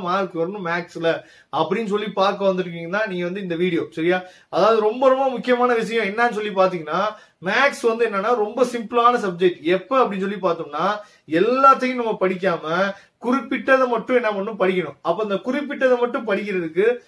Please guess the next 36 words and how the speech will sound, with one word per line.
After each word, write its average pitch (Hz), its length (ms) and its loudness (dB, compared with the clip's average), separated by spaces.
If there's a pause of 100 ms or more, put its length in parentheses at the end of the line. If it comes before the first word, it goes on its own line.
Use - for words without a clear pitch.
(120)
ஒரு 214 180 2 (140)
idea 254 360 2
உங்களுக்கு 208 420 -2
வேணும். 185 280 2
அதுக்காக 220 380 2
தான் 247 160 4
நம்ம 196 160 -2
என்ன 214 120 -2
பண்ணோம்னா 185 340 -2 (340)
blue 214 160 0 (100)
print 226 300 -6
போட்டோம், 185 400 -2
சரியா? 180 280 2 (260)
அதாவது 190 280 2
last 196 300 0
year 220 160 -6
கொஸ்டின்ல 196 420 -4
இருந்து 196 180 0
எடுத்து 190 220 -2
நம்ம 190 160 -4
blue 202 180 -2
print 196 280 -6
போட்டோம். 180 300 0 (260)
அந்த 170 200 -2
video 214 280 -2
நிறைய 190 260 0
பேர் 196 220 0
பார்த்திருப்பீங்க. 190 500 0
சப்போஸ் 196 400 -2
பார்க்கலன்னா 208 480 -2
நான் 190 180 -2
மேல 208 280 2
உங்களுக்கு 175 320 0
ஐகார்ட்ல 196 400 0
ஷோ 180 220 -2
ஆகும், 170 260 2